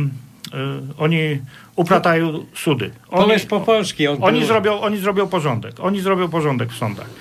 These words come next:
Speaker 1: I oni rzeczywiście robią porządek w sądach, ale robią porządek wyłącznie dla siebie, pod swoje polityczne interesy.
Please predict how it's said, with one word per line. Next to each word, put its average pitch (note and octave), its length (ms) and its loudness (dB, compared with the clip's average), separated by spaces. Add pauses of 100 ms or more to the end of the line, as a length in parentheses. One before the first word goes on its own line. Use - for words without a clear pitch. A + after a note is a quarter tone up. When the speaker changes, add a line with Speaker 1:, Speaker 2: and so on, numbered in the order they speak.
(240)
Speaker 1:
I D#3+ 80 2
oni F#3 180 4
rzeczywiście F#3+ 600 0
robią D3 300 2
porządek C#3+ 460 0
w - 40 -14
sądach, C3 480 0
ale E3 180 4
robią F#3+ 200 2
porządek F3+ 440 -2
wyłącznie F3+ 460 0
dla D#3+ 160 2
siebie, F3 280 0
pod D#3+ 160 -4
swoje E3 300 2
polityczne D3+ 680 0
interesy. B2 520 0